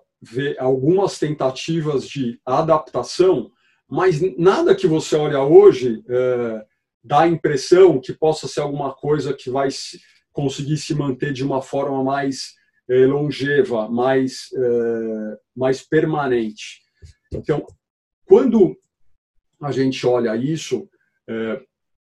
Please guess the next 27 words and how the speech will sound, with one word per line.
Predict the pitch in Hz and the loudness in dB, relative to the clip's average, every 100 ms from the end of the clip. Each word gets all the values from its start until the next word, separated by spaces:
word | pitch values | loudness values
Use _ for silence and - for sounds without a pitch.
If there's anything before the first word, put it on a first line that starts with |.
| _ _ _ _ _ | _ _ _ _ _
respondendo | - 143 - 143 139 139 143 131 127 | -8 -8 -6 -6 -4 -2 -2 -2 -2
à | 135 | -4
primeira | - 139 147 190 | 0 0 2 2
pergunta | 185 147 127 131 123 120 | 2 2 2 0 -2 -4
da, | 113 113 104 104 95 95 - _ _ _ _ _ _ _ _ | -4 -4 -4 -6 -10 -14 -20 _ _ _ _ _ _ _ _
aqui | 110 - 127 | -14 -8 -4
da | 117 | -2
nossa | 117 - - | -4 -8 -10
conversa, | 110 107 127 151 - 120 - _ _ _ _ - | -8 -4 -4 -4 -8 -14 -16 _ _ _ _ 0
eu | 135 | 2
gosto | 135 147 160 160 | 4 4 4 0
dessa | 147 151 | -6 -6
frase, | - 135 110 98 - - _ | -6 -4 -2 -4 -8 -20 _
que | 123 | -20
o | |
futuro | - 131 165 175 | -12 -8 0 0
do | 147 | 0
fitness | 127 156 160 - 123 107 | -4 -4 -6 -4 -6 -4
vai | 127 | -6
estar | 135 | -6
na | 139 131 | -8 -8
sala, | - 147 135 127 | -6 -4 -4 -8
na, | 135 131 131 127 | -8 -4 -4 -4
na | 127 | -6
sala | - 135 135 | -4 -4 -4
de | 120 | -8
casa. | - - 208 - | -8 -6 -6 -12